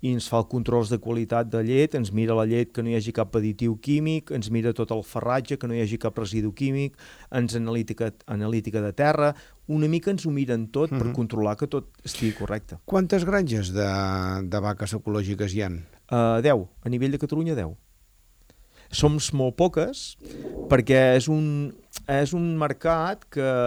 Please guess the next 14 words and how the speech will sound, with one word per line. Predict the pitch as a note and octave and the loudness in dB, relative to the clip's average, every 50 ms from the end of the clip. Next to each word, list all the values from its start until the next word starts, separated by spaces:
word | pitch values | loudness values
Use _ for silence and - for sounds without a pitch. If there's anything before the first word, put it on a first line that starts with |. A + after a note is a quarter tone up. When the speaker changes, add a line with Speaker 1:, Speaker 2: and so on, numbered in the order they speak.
| A#2 - - | 2 2 2
Speaker 1:
a | B2 B2 C3+ | 0 0 2
nivell | C#3 C#3 D3+ D#3 D#3+ | 2 2 2 4 4
de | D#3+ | 2
Catalunya | D#3+ E3 D#3 D#3 C#3+ D3 C#3+ C#3+ D3+ D#3 E3 D#3 - - - | 2 0 0 2 2 2 2 2 2 2 0 0 -2 -2 -4
encara | - - C#3 C3 C#3 C#3 | 0 2 4 4 4 2
és | - - | 0 0
petit, | - - - C3 A#2 - - - - - _ _ _ - | 0 0 2 2 0 0 -2 -6 -20 -20 _ _ _ -8
val? | - G#2 G#2+ A#2+ C#3+ E3+ F#3+ - - - - - - - - - | -4 0 2 2 2 0 -2 -6 -14 -20 -20 -20 -20 -14 -6 -4
Nosaltres | B2+ B2 C3 C3 C3 - D#3+ E3+ E3 - - - - - - - - - | 0 4 6 6 6 4 2 -2 -2 -2 -4 -4 -8 -14 -18 -14 -10 -6
vam | - A2+ B2+ C#3 D3 D3 | 2 6 6 6 8 6
entrar | C#3+ C#3+ - C#3+ C#3+ C#3 | 4 2 4 6 6 6
aquí | B2+ - - D#3+ D#3+ D#3+ D#3+ F3 G3 G3+ | 6 4 2 2 4 4 4 2 0 -2
perquè, | - - B2+ A#2 A#2 B2 A#2+ A#2+ A#2 A2+ A2+ G#2+ G#2+ G#2 - - | -4 -2 -2 0 2 4 6 6 6 6 6 4 4 2 2 2
bàsicament, | A2 A2+ G#2+ A#2+ G#2 G#2 G#2 G#2+ | 2 2 2 2 0 0 0 -2